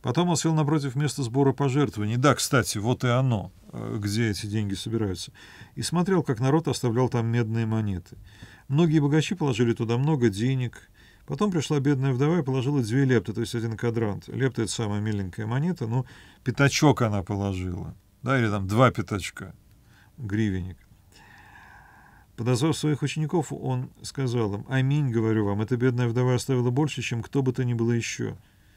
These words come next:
Прочие делились тем, что имели в избытке, а она тем, чего не доставала. Всё, что у неё было, она оставила там всю свою жизнь».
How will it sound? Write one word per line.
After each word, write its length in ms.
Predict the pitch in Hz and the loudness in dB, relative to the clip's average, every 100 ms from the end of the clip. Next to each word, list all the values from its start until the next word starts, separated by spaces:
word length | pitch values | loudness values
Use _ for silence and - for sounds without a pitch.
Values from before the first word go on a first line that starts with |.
| _ | _
Прочие 340 | - 127 120 120 | 2 2 2 0
делились 380 | 113 120 113 | 0 2 0
тем, 160 | - 143 | -2 -4
что 180 | - 135 | -4 -4
имели 200 | 127 143 | 0 2
в 120 | 127 | 2
избытке, 520 | 117 113 110 - - - - - - | 0 2 2 0 -16 -20 -20 -20 -12
а 140 | 123 113 | -4 -2
она 140 | 123 | 0
тем, 200 | - 131 | -2 -4
чего 240 | 120 127 | -2 -4
не 100 | 117 | -2
доставала. 560 | 110 107 - 117 107 95 | -2 -4 -2 -2 0 -2
Всё, 240 | 90 - | -4 -6
что 160 | 143 131 | -6 -4
у 20 | |
неё 120 | 117 | -2
было, 220 | 110 113 104 | 0 0 0
она 120 | 98 | -4
оставила 400 | 101 143 131 120 | -4 -4 -2 -2
там 240 | 120 104 | -4 -8
всю 320 | 90 - 123 | -8 -8 -6
свою 460 | 127 139 123 101 101 | -6 -6 -4 -4 -4
жизнь». 420 | 95 104 92 90 | -6 -8 -10 -16